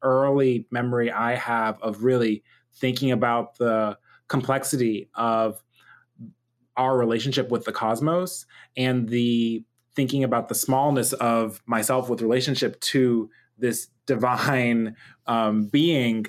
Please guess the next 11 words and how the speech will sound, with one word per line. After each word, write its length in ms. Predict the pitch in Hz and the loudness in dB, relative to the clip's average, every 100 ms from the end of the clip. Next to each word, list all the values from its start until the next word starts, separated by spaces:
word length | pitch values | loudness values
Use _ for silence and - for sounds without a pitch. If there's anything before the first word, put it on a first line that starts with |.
| - | -2
that 260 | 120 117 | -2 0
surrounds 500 | - 120 113 117 110 | 0 2 2 2 2
us 220 | 117 110 113 | 2 0 0
and 100 | 113 | 0
that 120 | 110 | 0
we're 100 | 123 | 0
inextricably 580 | 123 113 123 120 107 110 | 0 0 -2 -2 -2 -2
connected 440 | 117 107 - 107 | -4 -6 -8 -12
to 200 | 107 104 | -8 -6
as 140 | 101 | -6
well. 280 | 110 98 - | -6 -8 -10